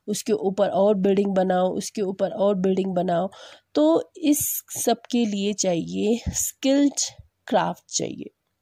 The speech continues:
ठीक है? तो कोई माहिर होना चाहिए जो इस तरह की बिल्डिंग जो है वो बना सके,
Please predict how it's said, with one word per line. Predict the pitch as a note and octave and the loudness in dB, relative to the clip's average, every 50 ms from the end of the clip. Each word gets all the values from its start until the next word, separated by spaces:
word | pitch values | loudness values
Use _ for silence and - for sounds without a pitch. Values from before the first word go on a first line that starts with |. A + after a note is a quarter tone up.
| _ _ _ _ _ - | _ _ _ _ _ -12
ठीक | A#3 - - | -8 -4 -4
है? | B3+ C4 - - - - - - - _ _ - | -4 -4 -4 -8 -16 -18 -18 -18 -20 _ _ 0
तो | B3 A#3+ A3 G3 E3+ - - | 0 2 2 0 -2 -2 0
कोई | B3 B3 C4 B3 | 2 4 4 2
माहिर | A3+ G3+ F#3+ F#3 F#3+ G3 G3+ B3+ C4+ B3 | 2 2 0 0 0 2 2 0 2 2
होना | B3 A#3 F#3 G3 G#3 G3 G3 | 2 2 2 2 2 2 0
चाहिए | G3 F#3+ F3+ F3 F#3 F3+ G3 G#3+ A#3 C4 C#4 | 0 0 -2 -2 -2 -2 0 0 0 0 0
जो | A#3 F#3+ F#3+ G#3 A3 A3 - | -2 -6 -2 0 0 0 0
इस | - G#3+ G#3+ - - - - - | 0 -2 -4 -4 -6 -10 -4 -2
तरह | F3+ F3+ F3 E3+ | 0 0 0 0
की | E3 - G3+ | -2 -2 -4
बिल्डिंग | F3+ F3 F#3 F3+ F3 F#3+ F#3 F#3 | -4 -2 -2 -2 -2 -2 -4 -6
जो | E3+ - D#3+ | -6 -6 -6
है | D#3+ F#3 G#3+ | -4 -4 -4
वो | A#3 G3+ G#3 A#3 C4 C#4+ C4+ A#3 | -4 -2 0 0 0 0 0 -2
बना | G#3 G3+ E3+ D3 F#3 | -4 -4 -4 -4 -4
सके, | F3 - F3 D#3+ - - | -6 -6 -8 -8 -8 -10